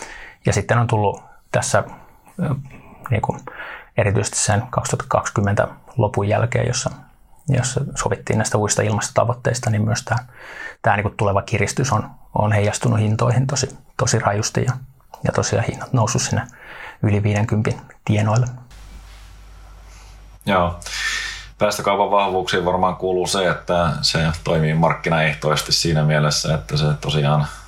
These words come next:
Speaker 2: haetaan sieltä, missä se edullisimmin voidaan saada, tai se kannattaa hakea sieltä se päästöjen vähennys,
Speaker 1: Joo.
Speaker 2: ja sitä kautta järjestelmä toimii. Mut mennään nyt sitten siihen, mikä on muuttumassa tässä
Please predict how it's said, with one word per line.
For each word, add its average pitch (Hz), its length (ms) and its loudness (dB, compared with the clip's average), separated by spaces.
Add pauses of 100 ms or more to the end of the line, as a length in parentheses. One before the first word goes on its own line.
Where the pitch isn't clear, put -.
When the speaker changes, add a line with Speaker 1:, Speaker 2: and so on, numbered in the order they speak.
Speaker 2:
haetaan 85 460 2
sieltä, 80 320 0
missä 76 240 0
se - 120 0
edullisimmin 73 800 2
voidaan 73 440 2
saada, 76 400 2
tai - 240 -4
se - 80 -2
kannattaa 76 560 2
hakea - 340 0
sieltä - 380 -2 (180)
se - 120 -2 (600)
päästöjen 69 440 2
vähennys, 69 540 2 (100)
Speaker 1:
Joo. 98 220 2
Speaker 2:
ja 67 280 0
sitä - 280 -8
kautta - 380 -4 (280)
järjestelmä 67 680 0
toimii. 69 500 2 (720)
Mut - 120 -10
mennään 123 320 0
nyt 123 140 -2
sitten - 320 -2
siihen, 104 480 0 (640)
mikä 98 260 2
on 95 120 2
muuttumassa 80 840 0 (460)
tässä - 300 0